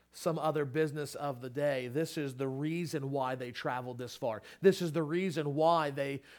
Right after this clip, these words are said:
they did not worry about the inconvenience. They went to be with God's people to hear God's voice. They sought after the word. So they gathered intentionally. They also gathered expectantly.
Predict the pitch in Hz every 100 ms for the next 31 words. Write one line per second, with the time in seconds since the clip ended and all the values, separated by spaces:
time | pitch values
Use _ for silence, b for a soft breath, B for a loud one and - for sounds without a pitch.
0 | B 160 151 - - 170 170 147 170 190
1 | 196 180 156 139 147 156 156 160 147 156
2 | 151 131 117 - B B 139 185 190 190
3 | 165 165 156 - 160 156 165 156 147 131
4 | 135 143 131 127 117 - 151 139 131 123
5 | 123 - 131 123 110 117 110 104 104 -
6 | b b 120 120 107 - 110 - - 180
7 | 143 127 - b - 143 135 - - 113
8 | - b - 113 101 113 104 98 - _
9 | _ b b 170 151 135 147 143 135 139
10 | 175 196 208 220 233 247 B B 180 165
11 | 190 196 214 175 165 170 185 180 175 -
12 | - 220 196 - 165 143